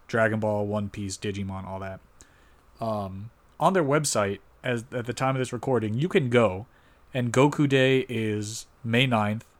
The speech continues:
because Go in Japanese is five, and nine is Q, and if you put 'em together, Go Q almost sounds like Goku.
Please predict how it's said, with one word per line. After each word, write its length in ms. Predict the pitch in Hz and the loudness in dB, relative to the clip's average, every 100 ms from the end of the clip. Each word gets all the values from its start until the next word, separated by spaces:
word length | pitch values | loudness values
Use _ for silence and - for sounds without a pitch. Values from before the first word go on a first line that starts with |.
| _ | _
because 300 | 117 113 101 | -8 -6 -6
Go 540 | 101 110 113 113 113 - _ _ _ | 0 2 4 2 0 -8 _ _ _
in 340 | - 120 107 104 _ _ _ _ _ | -6 -4 -4 -8 _ _ _ _ _
Japanese 420 | - 117 113 110 | 0 0 2 -4
is 100 | 101 | -6
five, 520 | 95 120 113 113 113 110 _ - _ _ | -4 0 2 2 0 -6 _ -20 _ _
and 160 | 113 104 | -6 0
nine 300 | 110 110 101 | 2 2 -2
is 140 | 95 | -6
Q, 420 | - 151 139 127 | -4 0 2 2
and 80 | 113 | 0
if 100 | 101 | -2
you 80 | 107 | -4
put 160 | - | -4
'em 80 | 113 | -2
together, 400 | 107 107 104 104 | -2 -2 0 -2
Go 260 | 101 113 110 | -2 0 -2
Q 360 | 104 - 113 110 | -2 -4 -2 0
almost 280 | 104 104 | -2 -4
sounds 180 | - 98 | -6 -8
like 120 | 98 | -10
Goku. 460 | 92 101 - 113 110 | -8 -10 -6 -6 -6